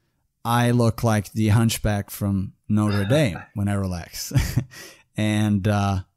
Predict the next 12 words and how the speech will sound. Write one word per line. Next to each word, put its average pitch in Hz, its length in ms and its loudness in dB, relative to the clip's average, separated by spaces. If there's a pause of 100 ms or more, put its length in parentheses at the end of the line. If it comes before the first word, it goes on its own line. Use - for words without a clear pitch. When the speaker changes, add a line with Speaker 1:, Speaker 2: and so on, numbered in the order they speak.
(520)
Speaker 1:
yeah, 143 300 2
so - 160 -4
can 143 180 2
you, 143 160 0
can 135 220 -2
you, 139 240 -4
uh, 135 440 -8
uh, 123 280 -8
exercise 131 640 0
my 127 140 4
doubts 131 380 0
here? 170 260 -2